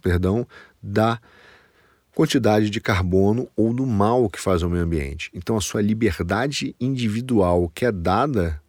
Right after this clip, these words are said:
como direito fundamental na Constituição, passa a ser subordinado a um ambientalismo, passa a ser subordinado a um critério técnico abstrato definido por um comitê fora do Brasil.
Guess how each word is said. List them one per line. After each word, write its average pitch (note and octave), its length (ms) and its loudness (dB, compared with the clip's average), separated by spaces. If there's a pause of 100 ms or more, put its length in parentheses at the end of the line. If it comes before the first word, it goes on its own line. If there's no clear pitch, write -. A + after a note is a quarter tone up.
(240)
como G2+ 220 -2
direito F#2+ 440 0
fundamental A#2+ 840 0
na C3+ 100 0
Constituição, G2+ 720 -2 (320)
passa C#3 360 -2
a - 20 -4
ser - 260 -4
subordinado G2+ 920 -2 (340)
a F#2 240 0 (240)
um G2 140 0
ambientalismo, F#2+ 800 2 (340)
passa G#2+ 280 0
a G2 40 0
ser - 40 -4
subordinado F#2 720 0 (240)
a - 100 -4
um G2+ 80 0
critério F#2+ 500 0 (140)
técnico C3+ 760 2 (480)
abstrato G2+ 840 0 (160)
definido B2 420 -2
por B2+ 120 -4
um A#2 80 0
comitê A2 500 0 (200)
fora G2+ 320 0
do G2+ 100 0
Brasil. E2+ 360 2